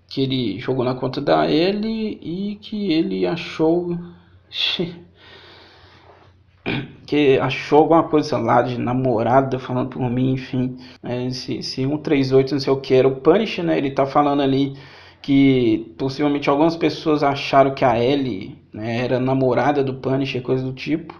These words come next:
Aí tá aqui, ele ouviu alguns desastres, foi o microfone, é como eu falei, né, a tradução foi pelo Google Tradutor, né, então é aquela, aquele, aquela qualidade, né. É, minha lista atualizada, meus heróis odiados são esse, esse, esse.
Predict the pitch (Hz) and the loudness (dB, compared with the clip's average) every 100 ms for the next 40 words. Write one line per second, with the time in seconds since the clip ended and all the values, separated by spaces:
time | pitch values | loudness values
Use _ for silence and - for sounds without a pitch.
0 | _ 123 127 143 143 - 131 135 170 156 | _ -12 -4 -4 -4 -8 -6 -2 -2 -2
1 | 180 180 170 160 139 156 185 175 - 170 | -4 -4 -6 -6 -2 2 2 -2 -2 -2
2 | 165 143 135 170 170 156 151 135 156 156 | -2 -4 -4 -2 0 0 0 -2 -6 -6
3 | 233 233 160 131 - 139 - 170 - 190 | -4 0 0 0 -4 -10 -8 -8 -6 -8
4 | 190 190 175 156 180 175 170 180 190 185 | -6 -6 -6 -4 -4 -6 -4 0 0 -2
5 | 117 104 120 - - 147 151 160 165 - | -4 -4 -6 -6 -4 -2 0 0 2 0
6 | 131 - 151 175 165 143 156 - 185 165 | -2 -6 -6 -6 -6 -2 -2 0 0 -2
7 | - 90 113 131 160 - - - - 135 | -4 -8 -6 -4 -4 -6 -12 -10 -4 -2
8 | 156 160 165 - 147 135 139 135 135 127 | -2 -2 -6 -6 -4 -2 0 -2 -2 -2
9 | 131 143 143 135 127 127 127 135 127 131 | 0 2 0 -2 -2 -2 0 0 -4 -6
10 | - - 135 135 - 131 - 185 175 175 | -8 -4 -2 -2 -4 -8 -6 -2 0 0
11 | 175 - 180 175 | -4 -8 -10 -10